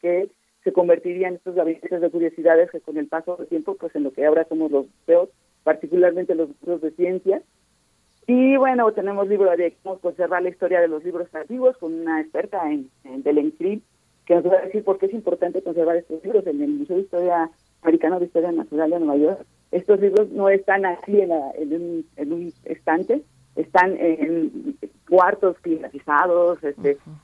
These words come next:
Speaker 1: que entra todo, casi nos tenemos que vestir de manera que no entremos con ningún organismo que pueda lastimar estos libros,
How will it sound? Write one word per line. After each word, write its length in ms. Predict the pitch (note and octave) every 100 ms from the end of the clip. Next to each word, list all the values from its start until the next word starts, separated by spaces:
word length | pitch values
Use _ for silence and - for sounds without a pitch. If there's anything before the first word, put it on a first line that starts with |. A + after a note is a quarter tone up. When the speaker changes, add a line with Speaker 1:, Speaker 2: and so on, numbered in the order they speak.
| _ -
Speaker 1:
que 100 | E3+ D#3+ F#3+
entra 480 | F#3+ F3 E3 D#3+ D3+ -
todo, 400 | G3 F#3 F3 D#3+
casi 560 | E3+ E3+ _ D3 C#3+ C3+
nos 240 | D#3+ D#3
tenemos 320 | D#3 D#3+ E3 D#3+
que 420 | D#3+ D3+ D3 C3 - _ - G2
vestir 520 | C3+ D#3 - - F#3 G#3
de 100 | F3
manera 680 | D#3 D#3+ E3 D#3+ D3+ C#3 - _ _ -
que 80 |
no 100 | F3
entremos 380 | F#3 F#3 F#3 F#3
con 120 | F3+ E3
ningún 360 | E3 F3+ F#3
organismo 600 | G3 F3 D#3+ - F#3 F#3+ G3
que 120 | -
pueda 380 | - F#3 F#3 F3
lastimar 440 | D3+ - D3+ D#3+
estos 320 | D#3+ - C#3
libros, 320 | D#3+ E3+ F3